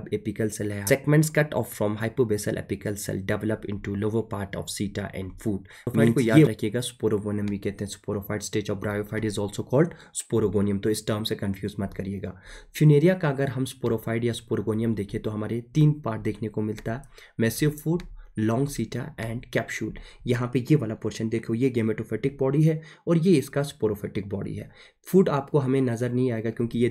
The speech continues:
Speaker 1: दसा रहता है gametophytic फीमेल ब्रांच के ऊपर। सीटा जो है लॉन्ग रोप लाइक स्ट्रक्चर देख सकते हैं और कैप्सूल जो है आपका ऊपर वाला पियर शेप्ड होता है, इसी में आपके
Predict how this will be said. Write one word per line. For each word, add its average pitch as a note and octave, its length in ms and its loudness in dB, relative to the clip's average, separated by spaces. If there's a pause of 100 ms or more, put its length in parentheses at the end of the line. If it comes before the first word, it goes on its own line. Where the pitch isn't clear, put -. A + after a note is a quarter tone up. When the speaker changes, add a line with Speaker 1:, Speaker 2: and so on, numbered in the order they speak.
Speaker 1:
दसा G#2+ 200 -4
रहता A2 260 -2
है G#2+ 80 -2
gametophytic G2+ 760 -4
फीमेल G#2+ 240 0
ब्रांच G2+ 280 -4
के - 120 -4
ऊपर। B2+ 240 -6 (300)
सीटा D#3+ 340 2
जो D3 140 2
है C3+ 60 2
लॉन्ग A#2+ 320 0
रोप A2+ 200 0
लाइक A2+ 140 0
स्ट्रक्चर A2+ 320 -6
देख A2+ 220 -4
सकते G#2 280 -8
हैं C#3+ 140 -8 (240)
और B2 180 -4
कैप्सूल C#3+ 380 2
जो A2+ 100 0
है A#2 140 -2
आपका G#2+ 340 -6
ऊपर A2+ 320 -4
वाला G2 240 -4 (140)
पियर A2+ 180 2
शेप्ड G#2 300 -2
होता G#2+ 180 -4
है, B2 120 -2
इसी B2 180 0
में A2+ 100 0
आपके C3 320 0